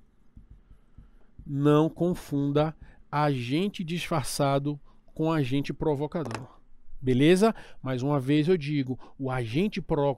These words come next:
provocador induz a, ao cometimento do crime. O agente disfarçado,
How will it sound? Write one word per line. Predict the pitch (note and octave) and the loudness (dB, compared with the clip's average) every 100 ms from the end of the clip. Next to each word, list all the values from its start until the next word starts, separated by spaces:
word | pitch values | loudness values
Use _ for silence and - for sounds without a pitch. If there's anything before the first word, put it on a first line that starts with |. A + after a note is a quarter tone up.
| - | -2
provocador | D3 C#3 C3 - B2+ B2 E3 G3+ - | -2 0 -2 -4 -4 0 2 0 -4
induz | A3 G#3+ E3 C3+ B2+ F3 G#3 G#3 F#3+ D#3+ C3 - - - | -4 -4 -4 -8 -2 0 2 4 4 2 0 -6 -16 -14
a, | - C3 C#3 - - - | -4 -4 -4 -8 -18 -2
ao | D3 D#3 | 0 0
cometimento | - D3+ D3+ E3 C#3+ C#3+ | 0 -2 -2 -2 -6 -4
do | D3 | -6
crime. | - B2+ B2 B2 - - | -4 -6 -4 -6 -14 -12
O | C#3+ C#3 | -6 -2
agente | B2+ C3+ C#3 | 0 -2 -4
disfarçado, | C#3 - C#3 A#2+ - C3 C3+ D3 | -10 -6 -6 -4 -2 -2 -2 -4